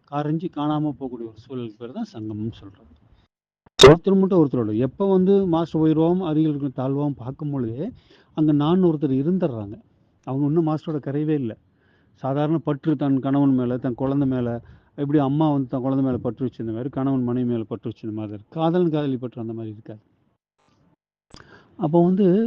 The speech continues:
வைக்கும் போதே நான் இருக்கேன், மாஸ்டர்னு ஒரு ஆள் இருக்கான், எனக்கு அவன், அவன் மாஸ்டர், எனக்கு அவன் சொந்தம், நான் அவனோட கரையன்.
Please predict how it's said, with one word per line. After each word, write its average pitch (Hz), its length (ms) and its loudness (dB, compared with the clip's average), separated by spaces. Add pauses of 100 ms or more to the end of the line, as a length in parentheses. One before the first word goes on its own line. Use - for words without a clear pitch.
(260)
வைக்கும் 214 400 4
போதே 208 240 2
நான் 170 260 4
இருக்கேன், 165 420 0 (760)
மாஸ்டர்னு 190 480 6
ஒரு 170 100 2
ஆள் 160 140 0
இருக்கான், 147 360 -4 (540)
எனக்கு 208 300 0
அவன், 185 200 0
அவன் 170 300 4 (300)
மாஸ்டர், 156 400 0
எனக்கு 185 200 0
அவன் 147 180 -4
சொந்தம், 139 380 -6 (140)
நான் 170 240 0
அவனோட 165 240 2
கரையன். 120 360 -10